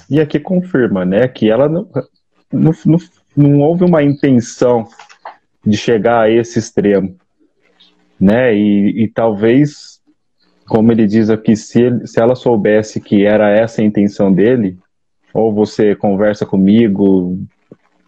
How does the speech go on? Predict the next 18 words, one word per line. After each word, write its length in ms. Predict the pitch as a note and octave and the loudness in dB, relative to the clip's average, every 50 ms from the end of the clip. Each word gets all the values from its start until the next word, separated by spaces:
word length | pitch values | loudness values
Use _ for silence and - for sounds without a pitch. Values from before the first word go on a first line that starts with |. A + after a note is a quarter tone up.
| _ _ _ _ _ _ _ _ | _ _ _ _ _ _ _ _
ou 180 | G#2+ G#2+ G#2 G#2 | 0 2 2 2
eu 100 | G#2 F#2+ | 2 0
vou 340 | F#2 G2+ G#2 F#2+ F2+ - _ _ _ _ _ _ _ _ _ _ - - _ - - - _ _ _ | 0 -2 -2 -2 -6 -12 _ _ _ _ _ _ _ _ _ _ -20 -20 _ -20 -20 -20 _ _ _
me 100 | - G#2 | 0 2
matar, 560 | G2+ G2 G2 - - A2 B2 D3 E3 D3 _ _ _ _ _ _ _ _ _ _ _ _ _ _ _ _ _ _ | 2 2 0 -2 -2 -2 0 0 -2 -6 _ _ _ _ _ _ _ _ _ _ _ _ _ _ _ _ _ _
provavelmente 800 | _ - A2 G#2+ A#2 A2 A2 A2 G#2 G2 G#2 A2 B2+ B2+ - C#3 | _ -4 -2 0 0 0 0 0 2 2 2 2 0 0 0 0
ela 500 | C#3 C#3+ C#3+ C3 A#2+ A#2 G#2+ G#2 G2+ G2 _ _ _ _ _ _ | 0 2 2 2 0 0 -2 -4 -6 -10 _ _ _ _ _ _
talvez 380 | - G#2+ G#2 F#2+ G#2 A2 A#2 | -4 -2 0 0 0 0 0
teria 400 | A2+ - B2+ A2+ A2 A#2 A#2 A2+ | -2 -4 -4 -2 0 0 0 0
dado 300 | A2 G#2 G#2 G#2 G#2+ G#2 | 0 0 0 0 0 -2
uma 140 | G#2+ G#2+ G#2+ | -2 -2 -2
oportunidade 800 | G#2+ G#2 - A2+ F#2+ - A2 G#2 G2+ G2 G2 G#2+ A#2+ A#2 G2+ G#2 | -2 0 -2 -4 -2 0 0 2 2 2 2 2 0 0 0 0
ao 120 | G#2+ G#2 G2+ | 0 0 0
diálogo, 680 | F#2 G2 G2+ G2 F#2+ F#2 F#2 F2+ F2 E2+ - _ _ _ - _ _ _ _ _ _ _ _ _ _ _ _ _ _ _ _ _ | 0 -2 0 0 2 2 0 0 -2 -6 -10 _ _ _ -20 _ _ _ _ _ _ _ _ _ _ _ _ _ _ _ _ _
né? 320 | F#2 F2+ F#2 G2+ G#2+ G2+ | 0 0 2 2 2 2
Então, 540 | F#2 F#2 F2 F2+ - F#2+ F#2+ G#2+ A2+ A2+ A2+ A2+ - _ _ _ _ - | 2 0 -2 -2 -2 -2 0 0 0 -2 -2 -4 -8 _ _ _ _ -2
<clears throat> 1600 | C3+ C3 - - - - - _ _ _ _ _ _ _ _ _ _ _ _ _ _ _ _ _ _ _ _ _ _ _ _ | -2 0 0 -4 -6 -10 -20 _ _ _ _ _ _ _ _ _ _ _ _ _ _ _ _ _ _ _ _ _ _ _ _
é, 640 | - A2 G#2 G2+ G2+ G2 G2 G2 F#2+ F#2 F#2 F#2 | 0 2 2 2 2 2 2 2 2 2 0 -2